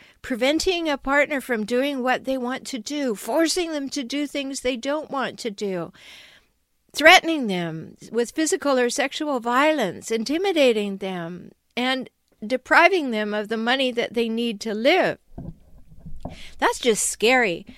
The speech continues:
and it's far more common than you think or you may want to think.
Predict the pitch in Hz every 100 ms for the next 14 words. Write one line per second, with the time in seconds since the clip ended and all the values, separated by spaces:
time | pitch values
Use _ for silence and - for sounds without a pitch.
0 | - - 214 240 240 - - 302 359 403
1 | 359 - 277 285 277 220 208 214 220 247
2 | 254 - 208 226 - 262 277 262 269 262
3 | 262 254 349 - 339 - 190 165 - -